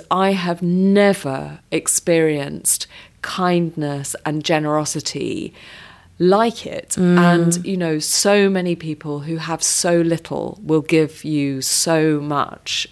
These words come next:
Speaker 1: to make sure that you're safe and happy. And the, the, as I say, the hospitality and the generosity that I received in that first trip, and I've been back to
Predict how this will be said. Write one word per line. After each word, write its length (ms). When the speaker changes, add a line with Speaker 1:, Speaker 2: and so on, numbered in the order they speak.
Speaker 1:
to 100
make 300
sure 360
that 180
you're 360
safe 420
and 80
happy. 540
And 220
the, 300
the, 400
as 160
I 20
say, 240
the 80
hospitality 920
and 120
the 60
generosity 920
that 160
I 180
received 680
in 140
that 160
first 400
trip, 460
and 160
I've 200
been 200
back 420
to 180